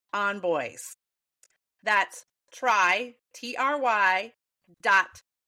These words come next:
easymelts, E Z M E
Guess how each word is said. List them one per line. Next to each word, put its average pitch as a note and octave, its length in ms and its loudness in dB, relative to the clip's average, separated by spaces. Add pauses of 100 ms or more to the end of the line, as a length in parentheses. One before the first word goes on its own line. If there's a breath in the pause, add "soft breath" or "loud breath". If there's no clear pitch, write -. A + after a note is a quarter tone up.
easymelts, A3 880 -4 (220)
E G#3+ 300 -12
Z B3 420 -4 (160)
M G3 260 -4 (100)
E D#4 400 -4